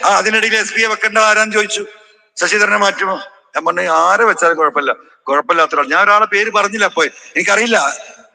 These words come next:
പേര് പറയാൻ നമ്മുടെ അടുത്ത് ആളില്ലാഞ്ഞിട്ടോ അല്ല. അത് കഴിയുന്നു, ഈ ചോദ്യം ചെയ്യലും കഴിയുന്നു, എസ് പി, ഐ ജി പോകുന്നു. ഞാൻ എന്റെ ഫുൾ കോൺസെൻട്രേഷൻ ഈ അന്വേഷണത്തിലാണ്.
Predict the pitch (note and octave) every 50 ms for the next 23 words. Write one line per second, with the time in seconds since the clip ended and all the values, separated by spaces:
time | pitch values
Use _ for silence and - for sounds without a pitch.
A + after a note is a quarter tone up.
0 | _ _ D#3+ F#3+ G#3 G#3+ G#3 G#3+ G#3+ A3 A3 G#3+ G#3+ A3 G3+ G3+ G#3 G#3 G#3+ G#3+
1 | G#3 G3+ G#3 G#3+ G#3+ G3+ G#3 G#3+ G#3 E3 B2+ G3 F#3 - - _ _ _ _ _
2 | _ _ _ _ _ _ _ _ _ _ _ _ _ _ _ _ _ _ _ _
3 | _ - - - - A2 C#3 F#3 G3 G3+ G3+ G3+ G3+ G#3 G#3+ A3 A3 - - -
4 | - - - - - - - - - - _ _ _ _ _ _ _ _ _ _
5 | _ _ _ _ _ _ _ _ _ _ _ _ A#2 C#3 F3 G3 G#3 G3 - -
6 | - - - D#3 F3 F#3+ G3 G#3+ G3+ G#3 G#3+ G#3+ G#3+ G#3 G#3+ G#3 G#3 G3+ G3+ G#3
7 | G3+ G#3 G#3+ G3 - - F#3 G#3 - G#3 - - F#3 F#3 E3+ D#3+ F3 G3 G3 F#3
8 | G3+ F#3+ G3 G3 G3 G3 G3 G3 G3+ G3 - - - - - - _ _ _ _
9 | _ _ _ _ _ _ _ _ _ _ _ _ _ _ _ _ _ _ _ -
10 | D3 E3 F#3+ G3+ G#3 G#3 G#3 G#3+ - - - G3 G#3 G#3+ A3 A3 A3 A3 A3 A3
11 | A3 A3 A3 G#3+ G#3 G#3 G3+ G3+ G3+ G3+ - G3+ G3 F#3+ F#3+ G3 F#3 - F#3 F#3+
12 | F#3+ F#3 F3 F3 E3+ E3 D#3 C#3+ D3+ D#3 C#3 A#2+ F#2+ D#2+ - - -